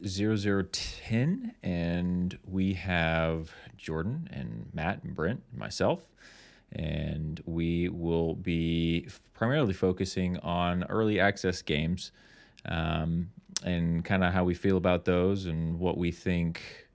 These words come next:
are some good ones, some bad ones, whether or not we think it's worth it overall as a, as a,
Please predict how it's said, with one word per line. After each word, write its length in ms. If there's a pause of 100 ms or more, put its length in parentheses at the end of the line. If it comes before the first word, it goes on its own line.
(520)
are 160 (420)
some 180
good 240
ones, 320
some 180
bad 320
ones, 960
whether 220
or 20
not 160
we 80
think 180
it's 220
worth 400
it 240
overall 540
as 80
a, 100 (180)
as 160
a, 360